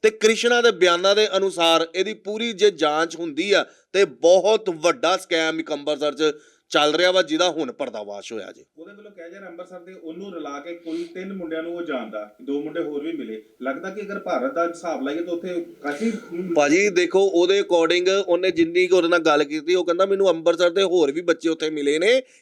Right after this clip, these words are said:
Speaker 1: ਕੀ ਪਤਾ ਇਹਦੇ ਤੋਂ ਪਹਿਲਾਂ ਵੀ ਕਈ ਹੋਰ ਗਏ ਹੋਣਗੇ ਜਾਂ ਇਹਦੇ ਤੋਂ ਬਾਅਦ ਵੀ ਹੋਰ ਗਏ ਹੋਣਗੇ।" ਇਹ ਪ੍ਰੋਪਰ ਭਾਰਤ ਦਾ,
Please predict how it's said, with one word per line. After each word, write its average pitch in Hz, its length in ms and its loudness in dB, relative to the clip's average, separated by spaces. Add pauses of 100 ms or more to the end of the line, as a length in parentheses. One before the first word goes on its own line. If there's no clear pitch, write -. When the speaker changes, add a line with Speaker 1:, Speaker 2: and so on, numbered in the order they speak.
(120)
Speaker 1:
ਕੀ 220 140 -2
ਪਤਾ 233 180 4
ਇਹਦੇ 226 120 2
ਤੋਂ 208 100 -2
ਪਹਿਲਾਂ 262 380 4
ਵੀ 277 100 4
ਕਈ 247 180 0
ਹੋਰ 220 280 2
ਗਏ 185 220 4
ਹੋਣਗੇ 180 400 4 (240)
ਜਾਂ 196 100 6
ਇਹਦੇ 214 100 2
ਤੋਂ 214 100 4
ਬਾਅਦ 202 360 6
ਵੀ 254 120 4
ਹੋਰ 233 280 6
ਗਏ 180 200 6
ਹੋਣਗੇ।" 185 400 0
ਇਹ 233 200 -2
ਪ੍ਰੋਪਰ 196 600 2
ਭਾਰਤ 185 460 2
ਦਾ, 175 140 -6